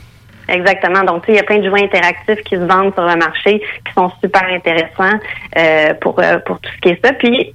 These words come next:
euh, pratiquer des trucs aussi, c'est des choses faciles, hein. Euh, tu sais, c'est, c'est de, de, on veut que notre chien, euh, passe entre nos jambes ou on veut se faire des petits parcours d'agilité à l'intérieur. Ça prend pas grand-chose. Il y a plein de vidéos sur YouTube que vous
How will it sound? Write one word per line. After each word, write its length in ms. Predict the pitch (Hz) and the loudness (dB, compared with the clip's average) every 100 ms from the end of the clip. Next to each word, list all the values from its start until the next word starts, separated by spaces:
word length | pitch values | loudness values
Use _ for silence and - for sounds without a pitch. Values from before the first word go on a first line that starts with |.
| - | -2
euh, 200 | 170 175 170 | 2 2 0
pratiquer 360 | 220 196 - 240 | -2 -2 -2 -2
des 160 | 233 | 0
trucs 240 | 220 254 247 | 0 -4 -4
aussi, 280 | - - 240 | -6 -4 0
c'est 80 | 196 | 2
des 140 | 196 | 2
choses 200 | 196 214 214 | 2 0 0
faciles, 360 | 202 196 247 | -2 0 2
hein. 140 | 226 240 - - - | 2 0 -6 -12 -2
Euh, 340 | 175 175 170 170 | 2 4 2 0
tu 60 | 233 | 0
sais, 100 | 220 - | -2 -2
c'est, 180 | 190 185 | -4 -4
c'est 240 | 175 175 180 - - - - | -2 0 -2 -6 -10 -8 0
de, 120 | 175 | 2
de, 200 | 170 170 | 4 2
on 120 | 175 | 2
veut 200 | 175 185 | 2 0
que 140 | 196 185 | 0 2
notre 200 | 175 170 | 0 0
chien, 420 | - 185 190 185 | 0 0 0 0
euh, 40 | |
passe 200 | 165 175 185 | 2 0 0
entre 180 | 175 175 | -2 0
nos 160 | 170 | 0
jambes 380 | 160 175 190 190 | 2 2 2 2
ou 160 | 185 165 | 0 2
on 80 | 165 | 2
veut 140 | 170 | 0
se 40 | 170 | 0
faire 120 | 185 | 0
des 100 | 185 | 2
petits 280 | 175 - - | -2 -6 -6
parcours 440 | 185 - - 190 190 | -2 -2 0 0 2
d'agilité 480 | 180 175 170 208 | 0 0 0 2
à 60 | 190 | 2
l'intérieur. 460 | 175 175 170 180 208 | 0 -2 0 0 0
Ça 80 | - | -2
prend 160 | - 175 | -2 0
pas 140 | 196 | 0
grand-chose. 420 | 196 185 185 214 | 2 0 2 2
Il 40 | 208 | 2
y 40 | |
a 40 | 180 | 2
plein 180 | 214 | 2
de 80 | 208 | 2
vidéos 300 | 185 190 202 | 2 2 2
sur 160 | 208 190 | 0 0
YouTube 440 | 185 180 - 202 - | 0 2 0 0 0
que 80 | |
vous 100 | 185 | -4